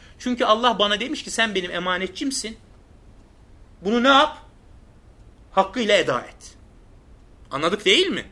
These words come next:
Çok önemli. Beşincisi, sahip olduğum malın iyisinden ve sevdiğimden infak ve tasadduk etmeliyim.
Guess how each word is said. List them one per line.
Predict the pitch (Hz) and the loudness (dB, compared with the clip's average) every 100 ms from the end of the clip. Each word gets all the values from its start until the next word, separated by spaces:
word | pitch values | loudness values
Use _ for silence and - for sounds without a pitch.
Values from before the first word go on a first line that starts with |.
| - - _ - | -20 -20 _ -20
Çok | - 160 | -12 -8
önemli. | 135 107 95 - - - - - - - - - | -8 -10 -16 -20 -20 -20 -20 -20 -20 -20 -20 2
Beşincisi, | 254 269 381 320 - 339 - - - - - - - - - - - - | 4 4 0 2 2 0 -4 -20 -20 -20 -20 -20 -20 -20 -20 -20 -20 -4
sahip | - 214 277 370 | 4 6 6 8
olduğum | 302 247 202 208 | 6 6 4 2
malın | 196 226 302 359 | 6 6 6 4
iyisinden | 226 226 226 254 233 240 392 - - - - - - - - | 4 4 6 4 4 2 2 -4 -20 -20 -20 -20 -20 -20 0
ve | 185 | 2
sevdiğimden | 202 226 214 185 220 214 226 156 - - - - | 4 6 4 4 4 6 4 4 -2 -20 -20 -6
infak | 180 180 208 202 | -2 4 2 2
ve | 139 | -8
tasadduk | 135 - 120 107 - | -8 -10 -10 -14 -20
etmeliyim. | - - | -20 -20